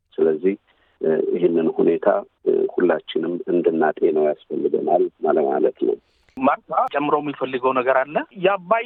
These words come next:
Speaker 2: ጉዳይ ኢጅፕቶች ወይንም ደግሞ ግብጾች ሲወለዱ "የአባይ ልጅ ነኝ" ብሎ ነው የሚሉት። ሲያድጉም ሲሸመግሉም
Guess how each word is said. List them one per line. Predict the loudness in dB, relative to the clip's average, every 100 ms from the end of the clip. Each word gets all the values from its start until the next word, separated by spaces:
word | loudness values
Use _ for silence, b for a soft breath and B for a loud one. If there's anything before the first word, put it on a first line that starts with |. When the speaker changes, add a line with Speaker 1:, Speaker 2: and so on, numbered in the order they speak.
| -8
Speaker 2:
ጉዳይ | -10 -2 -2 -2 -10 -20 -14 -6
ኢጅፕቶች | -2 -2 -2 0 -2 -2
ወይንም | -2 -2 -2 -6
ደግሞ | -8 -6 -6
ግብጾች | -6 -8 -4 -4 -6 -16 _
ሲወለዱ | -12 -2 0 0 0 -2 -2 -4 -10 _ _
"የአባይ | 0 0 0 -2 -2
ልጅ | -8 -12 -14
ነኝ" | -8 -6 -6 -12 -14 _ _
ብሎ | -2 -2
ነው | 0
የሚሉት። | -4 -10 -16 -20 -20 _ _ _ _
ሲያድጉም | -4 0 0 -2 -6 -4 -4 -4 _ _ _ _ _ -10
ሲሸመግሉም | -6 0 0 0 0 -2 -4